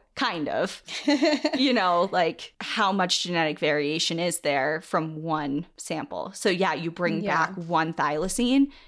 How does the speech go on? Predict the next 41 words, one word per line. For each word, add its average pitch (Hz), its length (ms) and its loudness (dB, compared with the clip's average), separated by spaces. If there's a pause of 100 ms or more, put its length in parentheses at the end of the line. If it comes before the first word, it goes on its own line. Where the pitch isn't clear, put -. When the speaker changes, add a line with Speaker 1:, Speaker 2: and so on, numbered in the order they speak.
(120)
Speaker 1:
now 170 220 0
what? 64 280 -6 (140)
You 185 120 -4
Speaker 2:
Yeah, - 20 0
Speaker 1:
know? - 140 2
Speaker 2:
how 220 60 4
are 220 120 4
you 214 180 0
gonna 196 240 0
breed 233 300 0
it? 226 180 4
How 196 180 2
is 196 160 0
it 196 140 -4
gonna 196 260 -2 (280)
create? 254 320 2
And 214 420 -2
that's 214 320 2
such 220 240 0
a 202 80 0
good 196 240 -2
point, 214 360 0
because 196 360 -4
especially, 196 640 -2
say - 260 -4
you 196 100 0
do 214 220 -4
bring 202 240 0
back 196 260 0
a 190 80 -2
couple 214 340 0
of 180 220 -2
them, 180 280 0
but 185 140 -2
you're 190 140 -4
using 190 420 -6
all 185 140 0
the 180 120 -2
D 190 180 -8
N 180 160 -2
A, 185 400 -2